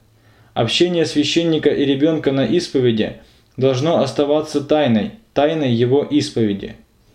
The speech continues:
Обычно в переходном возрасте, лет в тринадцать-четырнадцать, ребенок перестает ходить в храм на исповедь. Но в какой-то момент он вдруг заявляет маме о своем желании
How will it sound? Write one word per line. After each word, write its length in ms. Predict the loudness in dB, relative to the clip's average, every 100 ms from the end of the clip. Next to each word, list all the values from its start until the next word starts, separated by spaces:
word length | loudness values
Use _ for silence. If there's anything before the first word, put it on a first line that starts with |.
| _ _ _ _ -4
Обычно 460 | 0 0 0 -2
в 40 | 2
переходном 580 | 2 2 0 0 0
возрасте, 680 | 2 2 2 0 0 -2 -2 -2
лет 260 | 0 -2
в 100 | -4
тринадцать-четырнадцать, 1300 | -2 0 2 0 -2 -4 -2 0 0 0 -2 -4 -10 -16 _ -20 _
ребенок 420 | -2 0 2 0 0
перестает 560 | 0 0 2 2 2
ходить 320 | -2 0 0
в 80 | -2
храм 260 | 0 0 2
на 100 | 0
исповедь. 680 | 0 -2 -2 -2 -2 -6 -18 _ _
Но 140 | -4 -2
в 60 |
какой-то 440 | -2 0 0 2 0
момент 460 | 0 0 0 -2 -10 -20 -6
он 160 | -2 0
вдруг 300 | 2 0 2
заявляет 560 | 0 2 2 2 2 -2
маме 320 | -2 0 0
о 120 | -2
своем 400 | -2 0 0 0
желании 640 | 2 2 2 2 0 -2